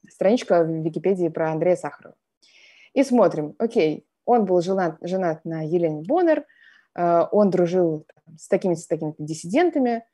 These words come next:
э, он работал вот с этими учёными, э, пересекался вот с этими людьми и так далее. Э, проблема, например, с Сахаровым была в том, что он работал и жил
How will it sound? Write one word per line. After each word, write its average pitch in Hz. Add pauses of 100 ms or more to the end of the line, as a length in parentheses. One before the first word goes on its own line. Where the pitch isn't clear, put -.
(380)
э, 175 (140)
он 202
работал 170
вот 170
с -
этими 160
учёными, 233 (1120)
э, 175
пересекался 196
вот 160
с -
этими 220
людьми 190
и -
так 202
далее. 156 (680)
Э, 180
проблема, 226
например, 202
с -
Сахаровым 226
была 185
в 202
том, 214
что 190 (240)
он 190
работал 180
и 156
жил 160